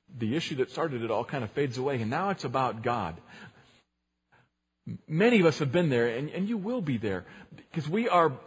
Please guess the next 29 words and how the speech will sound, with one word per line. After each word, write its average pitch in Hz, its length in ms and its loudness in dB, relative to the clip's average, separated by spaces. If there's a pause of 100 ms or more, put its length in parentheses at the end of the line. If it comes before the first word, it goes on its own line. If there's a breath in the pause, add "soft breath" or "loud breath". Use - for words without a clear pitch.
(280)
we 196 100 -6
have 208 240 2
this 170 140 -2
kind 214 180 -2
of 123 220 -4
basic 220 440 2
idea 170 360 4
that - 160 0
God 190 180 0
is 220 80 -4
supposed 196 340 -2
to 175 60 -6
be 156 80 0
good. 139 260 -2
No 110 60 -6
matter 131 220 -2
who 190 160 -4
you 214 220 2
are 123 240 6
or 131 60 -2
what, 123 240 -2
where 143 200 -2
you're 208 140 -4
from, 127 280 -4
we 131 80 -8
have 143 80 -8
this 117 80 -10
basic 180 420 -2
idea, 127 300 -2